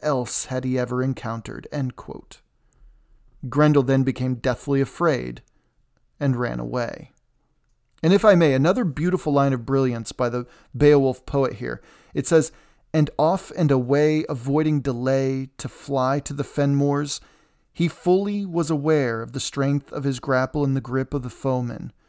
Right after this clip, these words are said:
'Twas an ill-taken journey that the injury bringing, harrying harmer to harriet, wandered." End quote.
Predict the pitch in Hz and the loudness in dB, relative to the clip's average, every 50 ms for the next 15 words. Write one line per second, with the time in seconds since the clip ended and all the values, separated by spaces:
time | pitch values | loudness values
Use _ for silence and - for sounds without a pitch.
0 | _ _ _ _ _ _ _ _ - - 156 147 131 127 139 139 143 - 180 165 | _ _ _ _ _ _ _ _ -8 0 2 2 2 4 2 0 0 2 2 2
1 | 156 147 139 - - 135 127 - 139 135 131 127 117 127 131 131 131 127 123 120 | 2 2 0 0 -2 -4 -4 -2 -2 -2 -2 -2 -2 -2 -2 0 -2 -2 -4 -4
2 | 123 120 117 123 117 - 135 131 131 131 135 123 123 127 127 123 117 120 127 131 | -6 -6 -6 -6 -6 -4 -4 -2 0 0 -2 -2 -2 -4 -4 -4 -4 -2 -2 -2
3 | 131 131 127 120 120 110 _ _ _ _ _ _ - - 160 160 156 147 143 135 | -2 -2 -2 -4 -6 -8 _ _ _ _ _ _ -2 2 4 6 6 6 6 4
4 | 131 127 113 - - - 175 156 143 127 117 117 - - 117 - - 147 147 135 | 2 0 -2 -4 0 2 4 4 4 2 0 -4 -6 -8 -8 -6 -2 0 0 0
5 | 127 123 123 - _ - - _ _ _ _ _ _ _ _ _ _ _ - 120 | 0 -2 -4 -10 _ -18 -20 _ _ _ _ _ _ _ _ _ _ _ -8 -6
6 | 120 117 117 117 117 - - - - - - _ _ _ _ _ _ _ _ _ | -4 -4 -4 -6 -6 -8 -10 -14 -14 -16 -16 _ _ _ _ _ _ _ _ _
7 | _ _ _ _ _ _ _ - 139 127 120 113 - - - 127 - - - - | _ _ _ _ _ _ _ -8 -6 -6 -6 -8 -10 -12 -10 -10 -10 -12 -14 -20
8 | - - | -20 -20